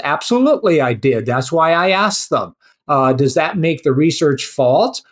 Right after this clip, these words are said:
Well, twenty years and a hundred labs have studied it and have proved it true. So my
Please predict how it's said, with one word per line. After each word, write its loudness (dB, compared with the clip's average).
Well, 2
twenty 2
years 4
and 2
a 2
hundred 2
labs 0
have 0
studied 0
it 0
and -8
have -4
proved 0
it -2
true. 0
So 0
my 0